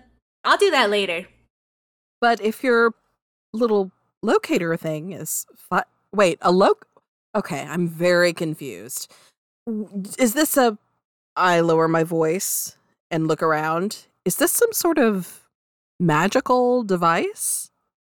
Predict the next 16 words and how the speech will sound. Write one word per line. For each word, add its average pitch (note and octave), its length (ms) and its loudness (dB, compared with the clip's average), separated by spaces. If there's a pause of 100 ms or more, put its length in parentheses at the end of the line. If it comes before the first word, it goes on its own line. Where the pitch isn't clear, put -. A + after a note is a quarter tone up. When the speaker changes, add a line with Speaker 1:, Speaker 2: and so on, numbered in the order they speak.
(380)
Speaker 1:
Uh, G3+ 1120 -2 (380)
they A3 80 -2
didn't, C#4+ 380 0 (360)
they G#3 80 -2
didn't B3+ 200 0
explain A#3 440 0
how G#3 140 -2
it F#3 140 -6
worked G#3+ 440 -2
to G3+ 100 -10
me. F3+ 420 -14
Speaker 2:
Who? D#4 240 2 (680)
Speaker 1:
But G#3 140 -2
I F#3 220 0
assume D4+ 760 0
so, F3+ 600 -4